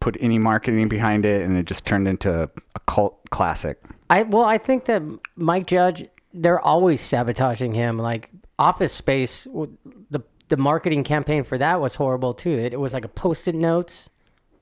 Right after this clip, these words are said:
Speaker 2: On,
Speaker 1: Yeah.
Speaker 2: on,
Speaker 1: Yeah.
Speaker 2: you know what I'm talking
Speaker 1: <laughs> No,
Speaker 2: about?
Speaker 1: I
Speaker 2: Like,
Speaker 1: do know what
Speaker 2: they,
Speaker 1: you're talking about,
Speaker 2: they
Speaker 1: yeah.
Speaker 2: always, he gets screwed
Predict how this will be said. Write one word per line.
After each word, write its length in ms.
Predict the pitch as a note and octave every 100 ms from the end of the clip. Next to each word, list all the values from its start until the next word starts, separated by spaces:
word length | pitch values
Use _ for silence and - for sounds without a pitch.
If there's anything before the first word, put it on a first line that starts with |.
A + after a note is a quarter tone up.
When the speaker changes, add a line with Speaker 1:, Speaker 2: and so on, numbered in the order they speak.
| -
Speaker 2:
On, 100 | C#3
Speaker 1:
Yeah. 160 | - D#3
Speaker 2:
on, 180 | D#3 - - - _
Speaker 1:
Yeah. 200 | - E2
Speaker 2:
you 60 | F3
know 80 | G#3+
what 80 | A3+
I'm 60 | F3
talking 220 | F#3+ G#3
Speaker 1:
<laughs> 20 |
No, 60 | C3+
Speaker 2:
about? 200 | A#2+ A2+
Speaker 1:
I 120 | A2+
Speaker 2:
Like, 80 | A#2+
Speaker 1:
do 120 | A2
know 100 | G#2
what 60 | E2
Speaker 2:
they, 60 |
Speaker 1:
you're 80 | F#2+
talking 300 | G2 F2+ F2+
about, 100 | E2+
Speaker 2:
they 180 | F3+ G3+
Speaker 1:
yeah. 100 | F#3
Speaker 2:
always, 280 | F3+ F3 D3
he 100 | G#3+
gets 220 | A#3 -
screwed 520 | - - A#2+ G#2 -